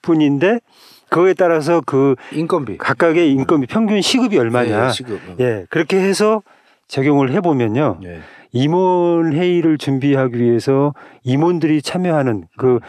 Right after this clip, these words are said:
Speaker 1: 비용 대비
Speaker 2: 네.
Speaker 1: 시간 이렇게 해보니까, 예, 일 년에 임원 회의를 운영하는 데 드는 비용이 일억 오천이 됩니다.
Speaker 2: 어휴.
Speaker 1: 예.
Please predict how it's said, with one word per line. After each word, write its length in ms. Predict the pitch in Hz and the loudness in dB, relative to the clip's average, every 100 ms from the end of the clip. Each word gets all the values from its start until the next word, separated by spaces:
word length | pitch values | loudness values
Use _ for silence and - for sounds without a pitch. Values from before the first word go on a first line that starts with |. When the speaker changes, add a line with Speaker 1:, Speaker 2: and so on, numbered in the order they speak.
| - - _ - | -14 -20 _ -4
Speaker 1:
비용 300 | 151 156 147 | 0 0 0
대비 360 | 120 104 139 175 | 0 0 -2 -4
Speaker 2:
네. 260 | 95 87 82 | -10 -10 -6
Speaker 1:
시간 460 | - 190 175 151 | -2 0 2 2
이렇게 260 | 107 127 120 | 0 0 0
해보니까, 680 | 131 151 139 113 - 185 208 _ _ _ _ - | 0 0 0 0 0 -2 -4 _ _ _ _ -4
예, 120 | 123 | -4
일 220 | 95 135 156 | -2 0 2
년에 300 | 160 156 147 | 2 2 0
임원 300 | 127 147 147 | 0 2 0
회의를 300 | 139 135 127 | 0 -2 -2
운영하는 440 | 117 123 127 117 117 | -2 0 0 0 -2
데 80 | 110 | -2
드는 200 | 113 107 | -4 -2
비용이 360 | 107 104 196 - - - - | -2 0 -2 -4 -14 -20 -8
일억 240 | 117 120 107 | 0 0 0
오천이 320 | 101 110 90 | -2 -6 -6
됩니다. 180 | 87 90 | -10 -8
Speaker 2:
어휴. 220 | 95 87 - - - - - - - - _ | -8 -8 -12 -16 -20 -20 -20 -20 -20 -20 _
Speaker 1:
예. 240 | 143 92 | -10 -8